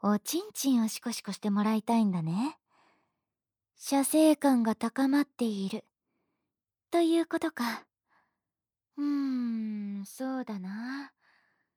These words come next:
乳首を刺激した時の反応は、もう少ししてから改めて調べようか。すまないな。媚薬の効果を調べるあまり、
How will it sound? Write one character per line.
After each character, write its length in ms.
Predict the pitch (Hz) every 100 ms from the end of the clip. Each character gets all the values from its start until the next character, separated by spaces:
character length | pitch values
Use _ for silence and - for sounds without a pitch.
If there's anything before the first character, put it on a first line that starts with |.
| _ _ _ -
乳 160 | -
首 360 | - 277 240 226
を 80 | 208
刺 200 | - 226
激 340 | 254 247 262
し 60 | -
た 140 | 269
時 240 | - - 214
の 100 | 196
反 400 | 180 226 247 247
応 320 | 247 233 226
は、 280 | 220 - _ _ _ _ _ _ _ _ _
も 220 | 269 294
う 20 | 302
少 240 | - 311
し 160 | - 233
し 80 | -
て 140 | 294
か 120 | 277
ら 180 | 220 208
改 260 | 247 - 349
め 100 | 302
て 100 | 196
調 240 | - 185 196
べ 80 | 196
よ 140 | 196
う 40 | 175
か。 220 | - - _ _ _ _ _ _ _ _ _ _
す 180 | - 330
ま 120 | 349
な 100 | 370
い 100 | 320
な。 100 | 320 370 - _ _ _ _ _ _ _ -
媚 140 | 262
薬 240 | 302 302 302
の 140 | 302
効 240 | - 302 277
果 160 | 208
を 60 | 185
調 320 | - 208 247
べ 120 | 294
る 100 | 247
あ 120 | 214
ま 180 | 247 233
り、 200 | 220 214